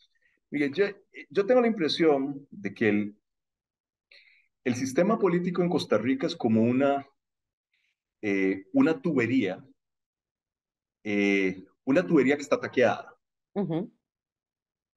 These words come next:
Speaker 1: O sea, y no, no, no importa cuántas ideas, buenas o malas, echemos de este lado, nada va a salir del otro lado. O sea, el problema que,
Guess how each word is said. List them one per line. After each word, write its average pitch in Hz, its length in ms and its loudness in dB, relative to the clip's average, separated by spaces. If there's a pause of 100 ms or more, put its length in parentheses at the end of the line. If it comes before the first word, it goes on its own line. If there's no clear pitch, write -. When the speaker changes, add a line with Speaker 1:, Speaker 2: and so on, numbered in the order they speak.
(540)
Speaker 1:
O 131 80 -4
sea, 170 160 2
y 170 80 0
no, 185 200 2
no, 175 160 2
no 196 160 4
importa 240 480 2
cuántas 226 1120 -6
ideas, 175 800 4 (160)
buenas 180 480 0
o 165 80 -4
malas, 175 560 -4 (380)
echemos 160 480 2
de 147 80 2
este 147 240 -2
lado, 143 420 2
nada 143 300 2
va 151 100 -4
a 151 40 -6
salir 131 380 0
del 92 140 -10
otro 95 220 -10
lado. 80 240 -6 (840)
O 110 80 -2
sea, 156 120 2
el 131 100 -2
problema 143 460 4
que, 226 80 -8